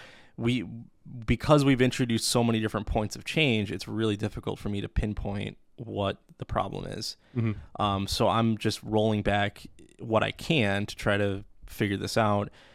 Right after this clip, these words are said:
Speaker 1: And ultimately, I, f-, I realize, hey, there's a very slow query that is timing out the server, and it's,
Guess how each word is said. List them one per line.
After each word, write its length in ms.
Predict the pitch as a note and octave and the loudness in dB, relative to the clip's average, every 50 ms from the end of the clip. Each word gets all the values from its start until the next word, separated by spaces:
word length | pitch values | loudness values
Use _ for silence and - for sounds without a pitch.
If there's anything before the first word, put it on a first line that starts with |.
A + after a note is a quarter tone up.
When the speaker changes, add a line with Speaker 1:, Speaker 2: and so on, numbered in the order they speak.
| - - - - - | -20 -20 -16 -8 -2
Speaker 1:
And 100 | G#2 A2 | 4 6
ultimately, 760 | B2 D3 D#3 - C#3+ C3 A2 G2+ G#2+ G2+ G2 G2+ G2 G2+ - - - - | 8 8 8 6 4 2 2 2 2 2 2 2 0 0 -2 -4 -4 -2
I, 100 | G#2+ G#2 | -2 -2
f-, 160 | - - - - | -2 -4 -6 -2
I 80 | A2 G#2+ | -2 0
realize, 580 | G#2 G#2 G#2+ G#2 G#2 G2+ G2+ G2+ G2 G2 - | 0 2 2 2 2 2 2 0 -2 -4 -4
hey, 260 | - - A2+ G#2 G2+ | -4 -2 0 0 0
there's 280 | G2+ G#2 G#2 G#2 G2 G2+ | 0 0 0 0 0 0
a 320 | G2+ G#2 G2+ G2+ G#2+ G#2+ - - - - | -2 -2 -2 -4 -4 -8 -10 -14 -16 -14
very 400 | A#2 G#2 G#2+ G#2+ G#2+ G#2+ G#2+ G2+ | -6 -2 0 2 2 2 2 2
slow 300 | - - - G#2 G2+ F#2+ | 0 0 0 0 -2 0
query 480 | - - C3+ C#3+ C3 G#2+ G#2 G#2 G#2 | 0 0 2 2 2 2 0 0 -2
that 240 | G2+ G2+ G#2 G#2 G2+ | -2 -2 -2 -2 -2
is 580 | G#2 G2+ G#2 G2+ G2+ G#2 G#2 - - - - - _ _ _ _ | -2 -2 -2 -2 -4 -6 -6 -8 -8 -10 -12 -14 _ _ _ _
timing 400 | - - - - A2 G#2+ G#2 G#2 | -14 -8 -4 -2 -2 -2 -2 -2
out 140 | G#2 G2 - | -4 -6 -8
the 60 | - | -8
server, 560 | - - - C#3 C3+ B2 G#2+ G#2 G2 G2+ G2 - - - - - - - _ _ - | -8 -4 -2 0 0 0 0 -2 -2 -4 -6 -8 -12 -20 -20 -20 -20 -20 _ _ -4
and 160 | - A2 G#2+ | -2 0 0
it's, 300 | G#2+ G2 - - - | 0 -2 -2 -4 -6